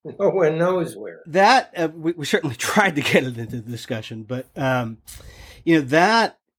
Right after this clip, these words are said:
Speaker 2: w-, one, that issue frustrates the hell out of me 'cause it feels like we discuss it all the time.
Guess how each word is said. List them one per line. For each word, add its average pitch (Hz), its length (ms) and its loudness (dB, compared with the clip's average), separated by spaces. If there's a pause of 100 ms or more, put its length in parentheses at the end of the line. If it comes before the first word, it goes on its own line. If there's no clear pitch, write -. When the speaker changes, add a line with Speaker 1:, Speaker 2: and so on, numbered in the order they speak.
Speaker 2:
w-, 180 280 -2
one, 185 260 6
that 160 140 6
issue 151 180 0
frustrates 143 460 0
the 127 60 -6
hell 135 140 0
out 131 120 2
of 131 40 2
me 131 80 4
'cause 123 200 -2
it - 80 -8
feels 156 240 4
like 147 120 0
we 139 80 -2
discuss 123 380 0
it 123 60 0
all 117 100 0
the 113 60 -2
time. 104 420 -12